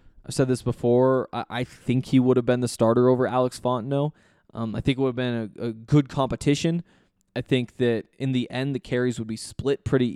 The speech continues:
evenly, but I would have had Ramon Jefferson winning that battle. Um, he decommits. He's headed to Kentucky.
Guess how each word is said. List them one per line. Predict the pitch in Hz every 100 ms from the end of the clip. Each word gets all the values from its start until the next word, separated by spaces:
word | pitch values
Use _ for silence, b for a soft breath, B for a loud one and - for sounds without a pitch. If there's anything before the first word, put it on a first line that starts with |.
| 123
evenly, | 127 147 151 160 b b b
but | 117
I | 123
would | 117 117
have | 123
had | - 135 135
Ramon | 139 139 139 135
Jefferson | 135 143 - 139
winning | 139 139 139
that | 131 95
battle. | 123 131 151 165 b b b b
Um, | - 113 107 98 95
he | 113 101
decommits. | 147 127 143 180 175 - - _ -
He's | 131
headed | 139 127
to |
Kentucky. | - 120 110 - 78